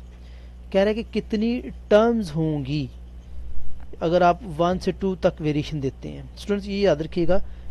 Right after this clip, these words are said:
जितनी आप variation दे रहे हैं वो और जितनी आपकी इन-, अ, sorry, क्या बोलते हैं इसको, डमी index repeat हो रहे हैं,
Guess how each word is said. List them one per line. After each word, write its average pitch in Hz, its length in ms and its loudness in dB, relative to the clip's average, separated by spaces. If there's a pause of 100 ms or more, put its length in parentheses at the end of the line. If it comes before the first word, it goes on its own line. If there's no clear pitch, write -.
(240)
जितनी 196 420 2
आप 165 280 0
variation 170 800 -2
दे 135 200 -2
रहे 143 160 -2
हैं 127 220 -8 (1600)
वो 226 380 4
और 208 400 -2 (300)
जितनी 220 720 -4
आपकी 190 680 0
इन-, 185 340 -6
अ, 165 960 -4
sorry, 151 240 -8
क्या 156 180 -6
बोलते 147 280 -8
हैं - 40 -10
इसको, 143 300 -12 (340)
डमी 214 200 4
index 196 500 0 (500)
repeat 196 400 -2
हो 165 140 6
रहे 131 120 0
हैं, 135 120 -8